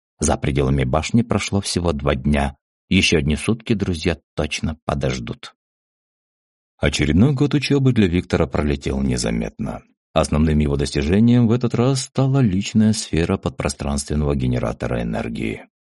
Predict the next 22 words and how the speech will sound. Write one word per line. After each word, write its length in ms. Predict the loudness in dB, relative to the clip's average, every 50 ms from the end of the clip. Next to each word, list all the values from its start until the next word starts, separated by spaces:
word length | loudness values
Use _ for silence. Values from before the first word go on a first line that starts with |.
| _ _ _
Почти 380 | 0 0 0 0 -2 -2 -4 -2
точная, 600 | 0 0 0 0 0 0 0 2 4 4 4 6
но 140 | 6 6 6
сильно 340 | 4 4 2 2 2 2 2
уменьшенная 540 | 4 4 4 4 4 2 2 4 4 4
копия 360 | 2 2 0 0 2 2 2 2
объекта 460 | 2 2 2 0 0 2 0 0 0
древних 420 | 2 2 2 2 0 0 -2 -2
хозяев, 640 | -2 -2 -2 0 2 2 2 4 2 2 0 -2 -2
который 540 | 0 0 0 0 0 -2 0 0 0 0 -2 -2 0
он 220 | 0 2 2 2
совсем 400 | 2 0 0 -2 0 -2 0 0
недавно 440 | 0 0 0 -2 -2 -2 0 -2 -2
восстанавливал. 880 | -4 -4 -6 -6 -6 -4 -4 -4 -4 -6 -6 -6 -6 -6 -6 -8 -10 -14 _ _ _ _ _ _ _
Только 300 | 0 0 0 2 0 -2
все 260 | 0 0 0 0 0 2
энергетические 840 | 2 4 4 4 2 0 -2 -2 -2 -4 -4 -4 -2 0 2 4 4
ячейки 480 | 4 2 0 -2 0 0 0 0 0 0
Виктор 400 | 0 0 0 -2 -2 -4 -2 -2
теперь 400 | -4 -4 0 0 0 0 0 -2
создавал 600 | -2 -2 -2 0 0 0 0 0 -2 -4 -4 -4
самостоятельно. 1000 | -4 -2 -2 -2 -2 -2 -4 -6 -6 -6 -6 -6 -8 -6 -6 -6 -6 -8 -10